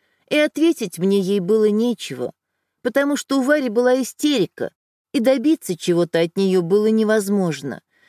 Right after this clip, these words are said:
Я даже не понимала, что происходит. И как же дальше? А дальше меня вызвали к директору.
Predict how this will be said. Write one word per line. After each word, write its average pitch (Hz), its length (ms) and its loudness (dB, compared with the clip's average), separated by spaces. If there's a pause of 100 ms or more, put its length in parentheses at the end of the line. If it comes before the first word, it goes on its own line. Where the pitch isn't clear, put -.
(140)
Я 285 180 0
даже 269 340 0
не 277 160 0
понимала, 277 540 2
что 254 240 -4
происходит. 226 920 -4 (420)
И 190 100 2
как 190 280 0
же 151 140 -4
дальше? 156 640 -2 (840)
А 240 180 2
дальше 214 680 0 (580)
меня 330 360 2
вызвали 277 440 0
к 233 60 -4
директору. 190 840 0